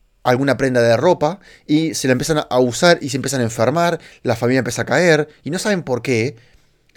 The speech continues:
Eso es la ca-, lo que nosotros catalogamos de alguna manera como objetos malditos, que son objetos cargados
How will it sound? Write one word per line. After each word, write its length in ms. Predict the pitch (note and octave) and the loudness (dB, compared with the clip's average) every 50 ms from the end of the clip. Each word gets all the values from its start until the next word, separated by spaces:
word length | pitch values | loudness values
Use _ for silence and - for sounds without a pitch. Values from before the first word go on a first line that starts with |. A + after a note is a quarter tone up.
| _ _ _ | _ _ _
Eso 200 | - - G#3+ C#4+ | -10 -8 -4 -2
es 60 | C4 | 0
la 80 | A#3+ A3 | 0 2
ca-, 120 | - E3+ - | 0 0 -2
lo 240 | - D3+ D3+ D#3 D3+ | 0 2 2 2 4
que 120 | D#3 D3+ | 2 0
nosotros 400 | D3 C#3+ B2+ - F#3 G#3+ A3 - | 0 -2 -4 -4 -4 -4 -4 -4
catalogamos 580 | - F3+ D#3 - C#3+ C3+ C#3 D3 F3+ F#3+ G3 F3 | -2 -4 -2 0 0 4 4 4 4 2 2 2
de 60 | D#3+ | 2
alguna 340 | C#3+ C#3 D3 D#3 A3 B3 A3+ | 2 2 2 -2 -2 -4 -2
manera 220 | F#3 F#3 G#3 G3+ | -2 0 -2 0
como 160 | - F#3 E3+ D3+ | 0 0 0 0
objetos 380 | B2+ - - F#3+ F#3 F3+ D3 | -2 -2 -2 -2 -2 -2 -4
malditos, 500 | C#3 A2+ G#2 A2 D3+ F#3+ E3+ - A#2+ A2 | -4 -4 -4 -2 -4 -4 -4 -4 -6 -6
que 80 | - D#3 | -6 -4
son 160 | - A3 A#3 | -2 0 0
objetos 400 | A#3+ F#3 - - A#3+ A#3+ - F3 | 0 -2 0 0 0 0 -2 -4
cargados 720 | - - D3 C3+ C#3 F#3+ A3+ G3 D#3 F3+ G#3+ - - _ | -2 0 0 2 4 4 4 4 4 4 0 -4 -14 _